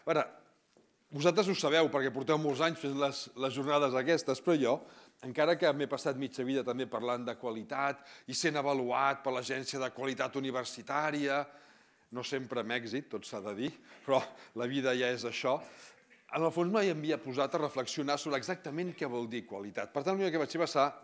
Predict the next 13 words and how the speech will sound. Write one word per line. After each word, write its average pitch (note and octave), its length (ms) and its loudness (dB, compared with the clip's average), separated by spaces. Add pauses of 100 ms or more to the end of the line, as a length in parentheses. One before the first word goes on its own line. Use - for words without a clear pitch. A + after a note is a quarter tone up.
va A#2 80 -2
ser C3 160 2
anar B2 160 0
al A#2+ 120 -2
diccionari. C#3 580 -4 (500)
Qualitat F3 440 2
vol F3 200 2
dir D#3+ 160 2 (600)
superioritat C#3+ 760 0
en C3+ 120 -2
el B2+ 120 -2
seu B2 200 -2
gènere, C3 360 -2